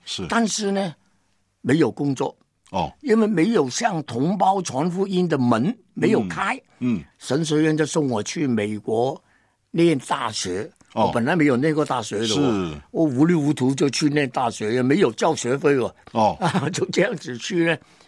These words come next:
Speaker 2: 念完一年，
Speaker 1: 嗯。
Speaker 2: 我的教会呢，我想不通，忽然写一封信，请我回去，
Speaker 1: 嗯。
Speaker 2: 做传道，
Speaker 1: 嗯。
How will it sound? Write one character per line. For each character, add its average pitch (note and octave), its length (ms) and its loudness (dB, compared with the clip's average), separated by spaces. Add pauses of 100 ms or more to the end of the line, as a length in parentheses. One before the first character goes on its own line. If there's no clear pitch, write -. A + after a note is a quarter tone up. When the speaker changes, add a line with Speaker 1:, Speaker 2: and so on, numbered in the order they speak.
(160)
Speaker 2:
念 F3+ 320 2
完 C3+ 340 2
一 F3+ 160 -2
年， C#3 540 2 (160)
Speaker 1:
嗯。 G2 200 0 (560)
Speaker 2:
我 A2 200 -2
的 - 260 -2 (300)
教 F3 300 0
会 D3 340 -2
呢， D3 240 -4 (720)
我 B3 80 -4
想 - 260 -6
不 F3 80 -4
通， F3 260 0 (800)
忽 E4+ 180 -2
然 G#3+ 300 2
写 - 240 -4
一 G3+ 200 -2
封 A3 180 -2
信， G3 500 0 (600)
请 G3 240 2
我 B2+ 200 2
回 A#2+ 220 0
去， E3+ 420 -4 (100)
Speaker 1:
嗯。 C3+ 480 -4 (460)
Speaker 2:
做 C4+ 140 -6
传 D#3 280 -4
道， A#3+ 300 0 (140)
Speaker 1:
嗯。 F#2+ 260 -2